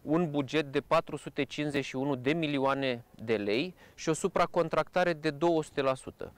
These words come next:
Asta înseamnă că vom putea primi proiecte de aproape un miliard de lei pentru a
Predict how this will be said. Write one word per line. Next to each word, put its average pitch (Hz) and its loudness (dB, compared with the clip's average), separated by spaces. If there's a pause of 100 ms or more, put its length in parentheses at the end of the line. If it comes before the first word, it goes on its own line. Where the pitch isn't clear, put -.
(180)
Asta - 0
înseamnă 170 2
că - -2
vom 147 2
putea 170 0
primi 151 -2
proiecte 143 0
de 127 -2 (220)
aproape 160 0
un 143 2
miliard 131 4 (120)
de 117 0
lei 143 -2 (300)
pentru 180 0
a 165 6